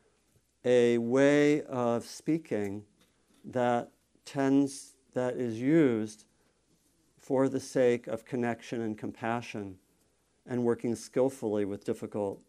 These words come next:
speech situations. So that's really the design. And from that perspective, it's helpful to take responsibility for what one is feeling. And, you know, we know from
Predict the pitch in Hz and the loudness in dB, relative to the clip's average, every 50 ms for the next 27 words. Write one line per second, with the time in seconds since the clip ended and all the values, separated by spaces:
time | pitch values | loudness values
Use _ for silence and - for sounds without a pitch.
0 | _ _ _ - - - - 117 110 110 - 117 98 - - - - - - - | _ _ _ -20 -20 -8 -6 -6 -6 -6 -8 -12 -14 -12 -12 -12 -12 -12 -14 -16
1 | - - - - - - _ _ _ _ _ _ _ _ _ _ _ _ _ _ | -20 -20 -20 -20 -20 -20 _ _ _ _ _ _ _ _ _ _ _ _ _ _
2 | _ _ _ _ _ _ _ - - 113 110 110 110 110 110 - _ - 123 123 | _ _ _ _ _ _ _ -10 -6 -4 -2 -2 -2 -4 -6 -8 _ -4 -2 -2
3 | 131 131 131 - - 135 123 120 117 110 104 110 107 107 107 104 101 107 101 104 | -2 -2 -4 -8 -8 -4 0 0 0 0 0 -2 -4 -4 -6 -6 -4 -6 -6 -4
4 | 104 98 95 92 92 - _ _ _ _ _ _ _ _ - 117 113 117 113 120 | -6 -6 -8 -10 -14 -18 _ _ _ _ _ _ _ _ -10 -6 -4 -4 -4 -4
5 | 139 - _ - - 123 113 117 120 127 135 135 135 - - 120 - - - 147 | -6 -8 _ -12 -8 -4 -2 0 0 0 0 0 -2 -6 -10 -10 -10 -6 -4 -4
6 | 156 156 - _ - 110 104 101 101 - _ _ _ _ _ _ _ _ _ - | -4 -4 -6 _ -6 -4 -4 -4 -6 -10 _ _ _ _ _ _ _ _ _ -4
7 | 123 120 113 - - - 139 135 135 135 - - 117 113 107 107 107 110 - - | -4 -4 -4 -4 -4 -2 0 0 0 -2 -2 -2 0 0 0 0 -2 -6 -8 -10
8 | 135 123 - - - 139 131 131 131 127 - - 117 107 - - 120 113 107 104 | -10 -10 -10 -10 -6 -2 -2 -2 -2 -2 -4 -6 -8 -8 -6 -6 -6 -6 -4 -6
9 | - 113 104 113 120 120 117 98 98 95 - - 110 104 104 104 - - - 104 | -8 -6 -2 0 0 0 0 -2 -4 -8 -8 -6 -4 -2 -2 -2 -2 -4 -6 -8
10 | 104 104 95 - - - 113 107 101 98 - 98 98 - - 160 185 170 139 123 | -8 -8 -10 -10 -6 -4 -4 -2 -2 -4 -8 -10 -10 -8 -4 -2 -2 0 0 -2
11 | 123 123 123 127 123 120 117 117 - 127 113 110 110 107 | -2 -2 -2 0 0 0 -2 -4 -6 -6 -4 -4 -4 -6